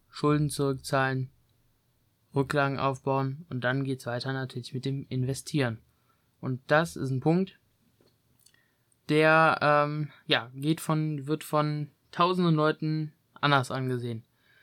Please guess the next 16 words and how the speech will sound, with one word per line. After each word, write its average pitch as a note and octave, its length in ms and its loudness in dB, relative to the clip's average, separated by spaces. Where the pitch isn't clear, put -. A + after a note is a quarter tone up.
Die - 160 -8
einen F3 260 2
sagen, D3 580 2
die - 140 -2
E B2+ 40 0
T - 140 -4
Fs - 360 -4
sind C#3+ 120 -6
das C#3+ 200 -4
Wahre. C#3+ 500 2
Das - 180 -6
heißt, C3 280 -2
dass C3 100 -6
man B2+ 180 -2
breit C#3 300 0
streut F3 540 0